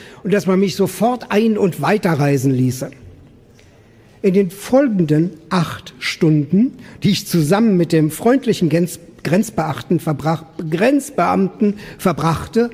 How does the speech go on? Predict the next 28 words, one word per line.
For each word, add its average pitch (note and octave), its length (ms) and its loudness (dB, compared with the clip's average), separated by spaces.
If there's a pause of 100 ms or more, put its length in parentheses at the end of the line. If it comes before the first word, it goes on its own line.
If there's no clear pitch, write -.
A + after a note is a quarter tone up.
(360)
lernte B3+ 440 0
ich D#3+ 240 -6
dann F#3 140 0
etwas D3+ 420 -4
über F#3 280 -2
Personennummern. C3+ 1500 0 (760)
Vor F3+ 180 -2
allem A#3 280 2
lernte G3+ 360 2
ich, A#3+ 380 0 (320)
dass G3+ 160 -2
es A3+ 160 0
solche A3+ 360 2
Personennummern G#3+ 920 2
nach F3 260 0
neunzehnhundertfünfundvierzig, F#3 1400 0 (240)
nachdem E3+ 380 0
klar C4 400 2
war, B2+ 300 -2 (260)
wie F#3+ 160 2
sehr C#4+ 280 2
das - 360 -4
Durchzählen G3 800 0
und F3 200 -2
Erheben A3+ 520 0
von F#3+ 200 -2
statistischen F3+ 800 -4
Daten G#3+ 460 0